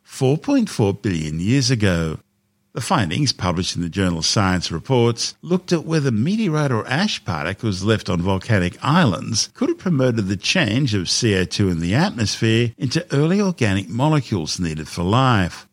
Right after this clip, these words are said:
which they tested by placing all of the ingredients under extreme pressure and heat. The authors found that these non-iron rich particles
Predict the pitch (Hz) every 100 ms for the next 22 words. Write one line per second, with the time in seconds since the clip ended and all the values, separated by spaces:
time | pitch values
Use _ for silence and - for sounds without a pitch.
0 | _ - - 139 117 - 226 233 - 90
1 | 104 - 120 131 117 - 107 120 107 95
2 | 92 90 90 208 107 110 104 - 113 110
3 | - - - 113 127 180 185 - 90 -
4 | - 76 71 104 131 110 85 - - _
5 | _ _ _ _ 107 156 214 123 - -
6 | 113 82 - 110 107 110 92 151 156 101
7 | 92 95 90 - 90 90 98 120 117 104